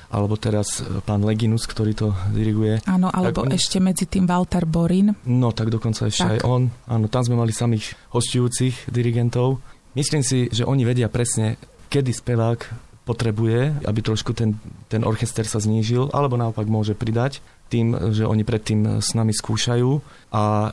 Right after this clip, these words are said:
Speaker 1: ja, ako som už spomínal pre svoj typ hlasu, som to niekedy potreboval, aby teda ten orchester nebol až taký hutný, keďže ja nie som dramatický tenor.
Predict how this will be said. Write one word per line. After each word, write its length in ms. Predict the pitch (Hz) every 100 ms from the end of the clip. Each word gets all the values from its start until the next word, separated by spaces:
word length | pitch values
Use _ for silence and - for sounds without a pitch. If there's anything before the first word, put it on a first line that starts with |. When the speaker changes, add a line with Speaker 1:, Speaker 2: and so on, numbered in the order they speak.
| -
Speaker 1:
ja, 240 | 120 120
ako 260 | - 107 -
som 140 | - 117
už 80 | -
spomínal 560 | 113 117 113 110 107 107 101 107
pre 120 | 113
svoj 280 | - 107 107
typ 160 | 110
hlasu, 800 | 104 110 107 - 107 110 110 110 - - - -
som 560 | - 113 107 107 104
to 120 | -
niekedy 320 | 110 110 110 107
potreboval, 480 | 107 113 104 104 104
aby 160 | 104
teda 240 | 104 107 104
ten 160 | 107
orchester 880 | 101 101 107 - 104 104 104 104 104
nebol 320 | 107 110 107
až 160 | - 104
taký 280 | 110 - 104
hutný, 440 | 104 - 110 117 - - - _
keďže 280 | 110 104 104
ja 60 | 104
nie 120 | 104
som 200 | - 107
dramatický 480 | 101 104 110 - 107
tenor. 400 | 110 110 117